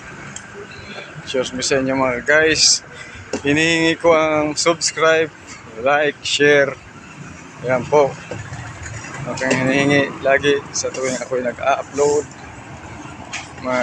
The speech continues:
ka-guys. Ayan. Hello, mga ka-guys. May naghahanap-hanap ang pandesal. Nang ako'y dumaan, may pandesal, ayaw.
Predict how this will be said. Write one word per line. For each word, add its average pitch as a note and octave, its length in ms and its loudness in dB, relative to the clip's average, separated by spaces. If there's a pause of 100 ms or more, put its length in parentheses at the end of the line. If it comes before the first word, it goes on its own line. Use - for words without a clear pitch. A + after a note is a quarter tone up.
(120)
ka-guys. C#3+ 720 2 (1500)
Ayan. A#2+ 480 -4 (2500)
Hello, B2+ 320 0
mga B2+ 320 0
ka-guys. C3 720 0 (800)
May C3 160 4
naghahanap-hanap C#3 720 4
ang C#3+ 240 4
pandesal. C#3 640 4 (800)
Nang C#3 240 2
ako'y D3 240 4
dumaan, C3 640 2
may C3+ 160 4
pandesal, D3 560 4 (240)
ayaw. C#3 400 4